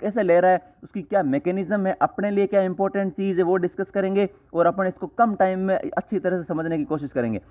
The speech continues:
तो चलो start करते हैं अपना discussion। सबसे पहले जो है, अ, आपको बता देता हूँ, respiratory system के अंदर,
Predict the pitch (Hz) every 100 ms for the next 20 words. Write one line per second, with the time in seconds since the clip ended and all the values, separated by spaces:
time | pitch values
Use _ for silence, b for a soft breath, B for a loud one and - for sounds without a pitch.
0 | b b 170 196 202 185 - 214 190 196
1 | 202 185 170 175 202 190 - b b b
2 | _ _ _ _ _ - 190 - - 196
3 | 196 190 190 196 196 131 151 156 151 -
4 | 143 165 180 175 175 202 165 190 - 202
5 | 180 202 185 - 202 202 190 202